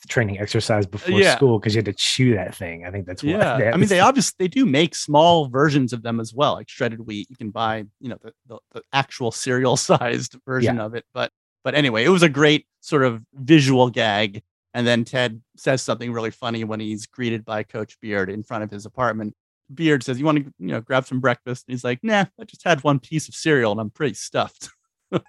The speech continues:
Speaker 2: So,
Speaker 1: It's so
Speaker 2: I really,
Speaker 1: good. One of my
Speaker 2: it's
Speaker 1: favorite
Speaker 2: a, a
Speaker 1: lines.
Speaker 2: great start, a really great start to the episode. And,
Speaker 1: Yeah.
Speaker 2: and, uh, I just, yeah. What about you? Did you, did you like this
Speaker 1: Yeah.
Speaker 2: episode?
Speaker 1: Oh, yeah.
Speaker 2: Biscuits?
Speaker 1: Yeah. Biscuits, I think, is tops for me. And <laughs> at this point with the two episodes, <laughs> it's,
Speaker 2: Yeah.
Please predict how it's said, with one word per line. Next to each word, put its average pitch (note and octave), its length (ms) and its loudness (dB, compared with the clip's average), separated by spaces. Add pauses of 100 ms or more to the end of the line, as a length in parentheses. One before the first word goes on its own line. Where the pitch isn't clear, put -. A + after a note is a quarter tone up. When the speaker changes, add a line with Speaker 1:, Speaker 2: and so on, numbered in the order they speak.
(180)
Speaker 2:
So, - 280 -18
Speaker 1:
It's C#3 140 -8
so - 200 -10 (240)
Speaker 2:
I D3 40 0
really, D3 260 4
Speaker 1:
good. B2 100 -4 (320)
One C3 120 -2
of A#2 40 2
my A2 60 4
Speaker 2:
it's G#2 100 -2
Speaker 1:
favorite A2 180 4
Speaker 2:
a, F#2 40 -4
a - 20 -8
Speaker 1:
lines. F#2+ 240 -4
Speaker 2:
great G3+ 260 6
start, G2 480 -4
a D3 80 0
really E3+ 220 2
great C#3 280 0
start B2+ 320 -2
to A#2+ 60 -20
the A2 140 -6
episode. F#2+ 520 -4
And, G2 300 -6
Speaker 1:
Yeah. F#2+ 180 -6
Speaker 2:
and, G2 280 -10
uh, F#2+ 220 -8 (260)
I B2+ 80 -2
just, B2+ 260 -8
yeah. G#2 220 -2 (160)
What E3 100 -2
about D#3 140 4
you? B2 160 0
Did B2+ 160 -12
you, C3 420 -4
did A#2+ 160 -16
you C3+ 80 -4
like B2 300 -4 (320)
this B2 160 -12
Speaker 1:
Yeah. C3 80 -6
Speaker 2:
episode? C3 440 -2
Speaker 1:
Oh, C3 200 2
yeah. A2+ 260 2
Speaker 2:
Biscuits? - 260 -6
Speaker 1:
Yeah. A2 220 -2
Biscuits, C#3 480 2
I A#2 80 4
think, A#2+ 460 -2
is G#2 280 -6
tops G#2 320 0
for - 200 -8
me. G2 160 -2
And G2 140 -4 (180)
<laughs> C3+ 260 -2 (140)
at - 160 -6
this G#2+ 100 -2
point G#2+ 340 -2
with G#2+ 160 -4
the G#2+ 60 -8
two A2 180 2
episodes, - 760 -2
<laughs> - 20 -20
it's, - 460 0
Speaker 2:
Yeah. B2+ 160 0